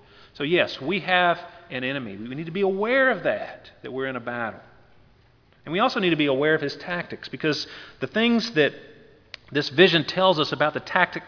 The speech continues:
tactics of Antiochus point, point us,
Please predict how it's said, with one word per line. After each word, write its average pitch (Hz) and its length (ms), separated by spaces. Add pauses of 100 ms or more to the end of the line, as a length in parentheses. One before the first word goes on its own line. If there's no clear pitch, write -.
tactics 175 460
of 131 180 (220)
Antiochus 160 920 (360)
point, 196 260 (300)
point 214 260
us, - 360